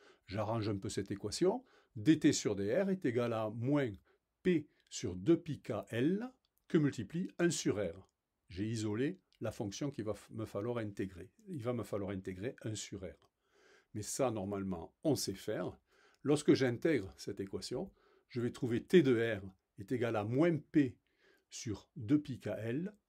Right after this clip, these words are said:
logarithme népérien de R, plus constante.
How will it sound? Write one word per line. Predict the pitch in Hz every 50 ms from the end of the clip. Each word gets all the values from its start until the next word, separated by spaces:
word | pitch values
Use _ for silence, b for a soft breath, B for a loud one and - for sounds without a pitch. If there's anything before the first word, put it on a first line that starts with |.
| _
logarithme | - 101 98 101 127 185 214 156 139 147 131 127 123 117 110 107 104
népérien | 101 104 98 101 113 98 95 110 113 101
de | 98 95 85 - - 98
R, | 98 104 104 143 175 - _ _ _ _ _ _ _
plus | - 147 190 190 -
constante. | - - 151 127 - - - 80 82 82 - _